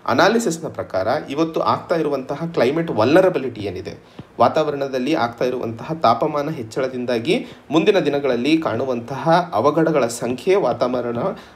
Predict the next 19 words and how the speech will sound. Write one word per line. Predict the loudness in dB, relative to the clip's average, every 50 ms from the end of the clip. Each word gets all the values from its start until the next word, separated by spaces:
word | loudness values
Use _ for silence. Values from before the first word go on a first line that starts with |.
| -20 -20 -12 -6 -4
ಅಂದ್ರೆ | -2 0 0 0
climate | 2 2 4 4 4 4 2 2 2
ವಲ್ನರಬಿಲಿಟಿಯನ್ನ | 2 4 4 6 4 4 4 2 0 -4 -4 -4 -4 -4 -4 -4
ತೋರಿಸಿಕೊಡುತ್ತದೆ. | -4 -4 -4 -4 -4 -6 -6 -6 -6 -6 -6 -8 -8 -10 -10 -12 -12 -2 2
So | 4
ಈ | 4 4
ಕ್ಲೈಮೇಟ್ | 2 -2 -4 0 4 4 6 6 4 2 2 2
vulnerability | 2 0 2 4 2 2 2 0 -4 -6 -10 -8 -4 -4 -4
ಮುಖ್ಯವಾಗಿ | -2 -4 -6 -6 -4 -2 0 0 0 0 0 0 0 -2 -2 -6 -14 -20 -20 -20 -4
ಜಾಸ್ತಿ | 2 4 6 6 6 2 0 0 0
ಆಗ್ತಾ | 0 0 -2 -4 -4
ಇದ್ದು | -4 -4 -4 -4 -6
ಬಹಳ | -6 -6 -8 -6 -2 -2 -2
ದೊಡ್ಡ | 0 0 -2 0 0 0
ಮಟ್ಟದ | -2 -2 -6 -6 -8 -8
ಸಮಸ್ಯೆಯಾಗಿ | -6 -6 -4 -4 -4 -4 -2 -2 -2 -2 -2 -2 -2
ಹೊರಹೊಮ್ಮಲಿದೆ | -2 0 -2 -2 -2 -2 -4 -4 -2 -2 -2 -2 -2
ಮುಂದಿನ | -2 -4 -2 -2 -2 -2
ದಿನಗಳಲ್ಲಿ. | -2 -2 -4 -4 -2 -4 -4 -4 -6